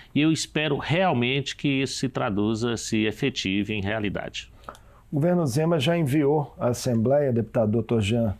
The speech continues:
Speaker 2: sua pauta e prioritária inicial, uma reforma administrativa que cria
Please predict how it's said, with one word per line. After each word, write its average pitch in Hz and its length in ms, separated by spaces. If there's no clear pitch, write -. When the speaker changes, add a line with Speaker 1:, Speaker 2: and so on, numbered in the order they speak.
Speaker 2:
sua 143 300
pauta 139 640
e 127 80
prioritária 135 720
inicial, 127 640
uma 127 140
reforma 135 500
administrativa 131 1000
que 120 160
cria 120 460